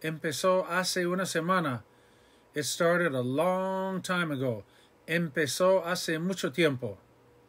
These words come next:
Let's go with it's going to start. Va a empezar. It's gonna start soon. Va a empezar pronto.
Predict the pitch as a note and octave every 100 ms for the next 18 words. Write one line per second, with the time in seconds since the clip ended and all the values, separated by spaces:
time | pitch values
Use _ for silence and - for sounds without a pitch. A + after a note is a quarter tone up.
0 | _ _ _ _ _ D#3 D#3+ - F#3 F3+
1 | F#3 F#3 - F3 - F#3 G#3+ F#3 - D3+
2 | A#2+ - B2+ D#3+ F3 F3+ E3+ D3 F3+ E3
3 | A2+ - _ _ - - - _ _ D3
4 | - F#3 F3+ - F#3+ F#3 F#3 - - F3+
5 | D#3+ B2 A#2+ D#3+ F3+ F3 F3 - F3+ E3+
6 | F#3 G3+ F3+ D3 A2+